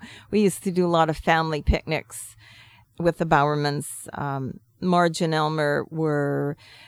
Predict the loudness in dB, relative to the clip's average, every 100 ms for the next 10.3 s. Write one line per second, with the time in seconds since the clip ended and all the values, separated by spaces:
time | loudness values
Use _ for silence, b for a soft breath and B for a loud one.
0 | b -4 0 0 0 -2 -4 -6 -6 -6
1 | -4 -2 2 2 2 -2 -4 -12 -6 -4
2 | -2 -4 -4 -6 -4 -4 -4 -4 -4 0
3 | 0 0 -4 -2 -2 -4 -8 -12 -4 -2
4 | 0 0 2 0 0 0 0 -4 -12 -10
5 | -6 -2 -2 -2 -6 -4 -2 -2 -4 -4
6 | -6 B B B 2 4 6 4 2 4
7 | 4 4 2 2 2 4 2 0 b b
8 | b b -20 -20 -20 -20 -4 0 2 2
9 | 2 0 0 0 0 2 0 -2 -2 -4
10 | -4 -8 -12